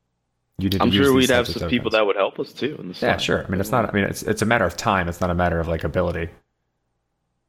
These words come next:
Speaker 1: or talent. I think it'd just be kind of fun, and I would want to do it in a way that, that tries to get people to interact with us more than people trying to make money and, and, and game it. So you
Speaker 2: If
Speaker 1: can't
Speaker 2: there's
Speaker 1: do an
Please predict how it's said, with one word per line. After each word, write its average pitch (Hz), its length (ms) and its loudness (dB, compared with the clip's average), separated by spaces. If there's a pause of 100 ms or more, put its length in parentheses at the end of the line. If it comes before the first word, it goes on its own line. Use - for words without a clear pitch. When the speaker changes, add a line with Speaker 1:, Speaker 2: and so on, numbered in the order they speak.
(240)
Speaker 1:
or 85 80 -4
talent. 85 400 -2 (380)
I - 40 -2
think 110 120 0
it'd 101 100 0
just 107 140 -2
be 107 60 0
kind 101 160 2
of 90 60 -4
fun, 87 320 0 (120)
and 87 240 0
I 95 80 2
would 95 320 -2
want 110 140 2
to 95 40 2
do 110 260 0
it 104 80 0
in 92 120 -2
a 90 60 0
way 98 180 2
that, - 320 -4
that - 220 -4
tries 95 500 0
to 98 100 0
get - 300 -6
people 98 400 0
to - 200 -4
interact 90 400 0
with 90 140 -6
us - 400 -2 (1040)
more 95 380 2
than 87 320 0 (260)
people 101 240 -2
trying 90 280 -2
to 85 60 -4
make 85 200 -2
money 85 320 0
and, 78 120 -8 (140)
and, 80 260 -4
and 82 280 -4
game 85 260 0
it. 80 140 -6 (1300)
So 87 120 -2
you 87 160 0
Speaker 2:
If 87 60 -2
Speaker 1:
can't 92 160 2
Speaker 2:
there's - 20 -4
Speaker 1:
do 101 60 0
an 98 60 4